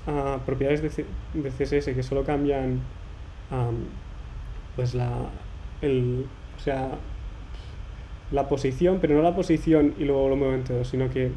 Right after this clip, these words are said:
soy-, simplemente mueven el objeto. Pues esas, como no, no hacen que, que ocupe más espacio, ni tienen que pintar la capa porque la capa ya estaba, pues te los puedes ahorrar.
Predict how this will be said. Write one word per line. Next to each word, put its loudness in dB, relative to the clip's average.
soy-, 0
simplemente 4
mueven 6
el 2
objeto. -2
Pues 4
esas, 2
como 4
no, 4
no 4
hacen 4
que, 2
que 0
ocupe 0
más 0
espacio, -2
ni 0
tienen 4
que -2
pintar 0
la -4
capa -2
porque -2
la 0
capa 0
ya 0
estaba, -2
pues 0
te 2
los 2
puedes 0
ahorrar. -2